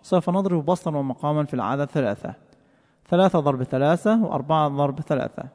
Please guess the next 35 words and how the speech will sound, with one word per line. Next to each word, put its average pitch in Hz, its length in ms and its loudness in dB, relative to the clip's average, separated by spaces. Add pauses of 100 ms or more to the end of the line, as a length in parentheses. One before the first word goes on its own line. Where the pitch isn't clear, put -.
(680)
ثلاثة 208 300 6
ضرب 180 220 2
ثلاثة 147 360 0
تعطي 139 260 -4
تسعة 147 300 -2
في - 60 -8
البسط، 135 520 -2 (160)
وأربعة 170 400 2
ضرب 151 240 -2
ثلاثة 139 340 -2
تعطي - 300 -4
اثناش 131 340 -2
في - 80 -6
المقام، 143 420 -6 (640)
أي 160 140 2
أن 214 140 4
تسعة 254 220 2
على 196 100 4
اثناش 190 400 0
هي 160 120 2
صورة 185 240 0
مكافئة 151 480 -2
للعدد 147 680 -2 (100)
أو 139 120 2
للكسر 143 440 -2
ثلاثة 143 420 -2
على 151 220 0
أربعة. 135 400 -6 (500)
وفي 190 220 6
هذه 254 200 6
الحالة 226 320 4
نلاحظ 180 360 4
أن 156 160 0
المقامات 143 600 0
أصبحت 151 420 -2